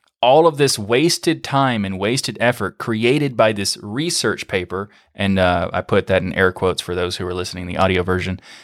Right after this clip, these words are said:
uh, this is just such a ridiculous decision of, you know, trying to, you know, create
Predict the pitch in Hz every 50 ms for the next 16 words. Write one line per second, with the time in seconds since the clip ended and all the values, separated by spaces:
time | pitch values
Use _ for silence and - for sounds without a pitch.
0 | _ _ - - 202 - - 127 160 170 170 - 175 160 147 127 - - 127 117
1 | 107 - - - _ _ _ _ _ _ _ _ _ _ _ _ - - - -
2 | - - 202 185 185 - 175 151 127 117 104 101 104 123 120 135 - - 131 120
3 | 110 104 - 107 101 - - 120 117 107 101 104 98 95 92 92 - _ _ _
4 | _ _ _ 104 101 98 95 92 95 - - _ _ - 107 110 104 95 92 92
5 | - - - 139 139 143 139 135 123 - - 127 120 113 110 110 107 107 _ _
6 | _ _ _ _ _ 123 117 107 101 98 92 - _ 110 113 - - _ _ -
7 | - - 143 139 131 135 135 143 151 139 - - - -